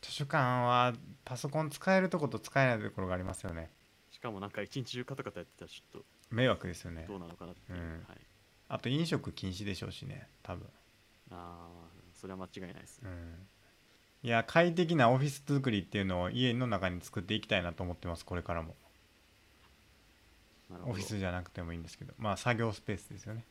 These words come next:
Speaker 1: 自分の、自分なりの。
Speaker 2: はい。
Speaker 1: まあ、今回いろいろYouTube見て勉強したんで、
Speaker 2: はい。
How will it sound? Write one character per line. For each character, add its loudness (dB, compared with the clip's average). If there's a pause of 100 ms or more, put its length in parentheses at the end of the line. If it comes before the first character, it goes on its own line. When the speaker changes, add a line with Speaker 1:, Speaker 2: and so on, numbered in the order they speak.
Speaker 1:
自 -8
分 -6
の、 -10
自 -8
分 -4
な -2
り -4
の。 -8
Speaker 2:
は -12
い。 -14 (420)
Speaker 1:
ま -2
あ、 -10
今 2
回 4
い 2
ろ 2
い 2
ろ 2
YouTube 0
見 -2
て -6
勉 -2
強 -4
し -8
た -4
ん -6
で、 -8 (1120)
Speaker 2:
は -12
い。 -14